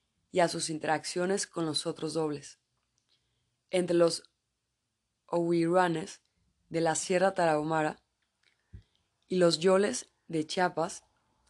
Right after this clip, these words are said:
también se habla de la existencia de varios espíritus localizados en una misma persona, haciendo referencia indirecta a la existencia del doble.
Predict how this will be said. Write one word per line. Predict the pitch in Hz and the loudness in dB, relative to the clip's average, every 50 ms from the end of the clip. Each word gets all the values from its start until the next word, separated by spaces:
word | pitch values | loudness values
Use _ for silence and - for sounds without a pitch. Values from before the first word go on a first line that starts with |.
| _ _ _ _ _ | _ _ _ _ _
también | - 180 175 180 190 202 208 | -2 0 2 4 4 4 2
se | 208 - 240 | 2 4 6
habla | 220 202 190 190 180 | 6 6 8 6 6
de | 180 175 | 4 4
la | 170 170 160 - - | 4 2 2 0 -4
existencia | 170 160 - - 160 - - - 185 185 180 - 190 | -10 -12 -10 -12 -12 -10 -8 -6 -4 -4 -4 -2 -2
de | 180 175 | 0 2
varios | 170 170 175 170 160 - | 2 2 2 0 -2 -6
espíritus | - - - - 185 185 175 175 170 165 | -8 -8 -6 -4 -4 -4 -4 -4 -4 -4
localizados | 160 151 147 - 156 156 151 - - 170 180 185 185 - _ | -4 -4 -4 -4 -4 -4 -2 -2 0 2 2 2 0 -2 _
en | - 180 180 | -4 -2 0
una | 185 202 202 | 0 2 0
misma | 202 196 180 160 175 165 - | 0 -2 -2 -2 -4 -4 -4
persona, | 160 151 143 - 170 156 160 156 - - _ - - - - - - - - | -4 -6 -6 -6 -4 -4 -4 -4 -6 -10 _ -20 -20 -20 -20 -20 -14 -10 -6
haciendo | 165 160 - 190 185 196 214 | -4 -2 0 2 2 4 4
referencia | 220 214 196 - - 170 170 160 156 175 | 4 2 2 2 2 0 0 0 -2 -2
indirecta | 160 165 160 160 170 170 170 - 190 196 190 - _ _ _ | -2 0 2 4 4 4 4 2 -2 -2 -4 -6 _ _ _
a | - 165 165 | 0 0 2
la | 160 151 | 2 0
existencia | 147 - 160 135 - - 170 165 156 - 180 | -2 -6 -8 -8 -6 -4 -4 -4 -4 -4 -2
del | 170 160 151 147 | -2 -2 -2 -2
doble. | 143 147 143 143 147 - - | -2 -4 -4 -4 -6 -12 -16